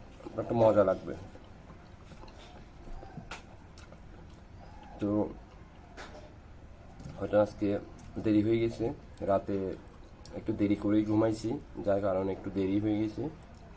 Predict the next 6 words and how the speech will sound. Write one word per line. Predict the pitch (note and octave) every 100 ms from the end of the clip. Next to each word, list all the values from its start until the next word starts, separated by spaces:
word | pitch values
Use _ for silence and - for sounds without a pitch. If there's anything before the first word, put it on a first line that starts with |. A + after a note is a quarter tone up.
| - - -
সেজন্য | - F2+ F#2 F2 - - - - - - - - - - - - - -
একটু | G#2 G#2+
লেট | G2+ G2+
হয়ে | A2 G#2+
গিয়েছে। | G#2 G2 G#2+ D#3 - - - - - - - - - - - - - - -
উম, | - F#2+